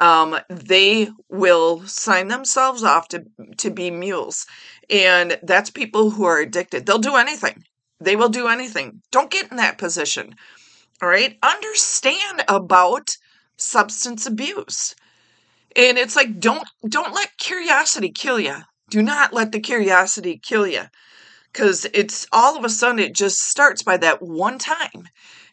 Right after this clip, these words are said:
And heroin used to be, like, the, the hot drug. Well, now it's fentanyl. And it's just, like, one time you get addicted.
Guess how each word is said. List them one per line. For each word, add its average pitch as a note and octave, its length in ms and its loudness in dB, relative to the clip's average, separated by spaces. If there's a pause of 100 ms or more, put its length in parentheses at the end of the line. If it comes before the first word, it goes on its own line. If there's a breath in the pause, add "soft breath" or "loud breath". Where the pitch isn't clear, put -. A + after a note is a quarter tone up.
And F#3 200 0
heroin G#3+ 580 0 (120)
used E3+ 300 -6
to - 60 -14
be, F#3+ 180 -2
like, E3+ 260 0
the, D#3 400 -2
the D3+ 80 -10
hot F#3+ 300 2
drug. F#3 280 2
Well, E3+ 160 0
now D#3+ 220 2
it's F3 160 -4
fentanyl. F3 560 0
And F3 160 -2
it's D#3+ 140 -8
just, F3+ 260 -6
like, E3 180 -4
one F3 300 -4
time B3 440 -6 (500 loud breath)
you A3 100 0
get A3 220 0
addicted. A#3 600 -6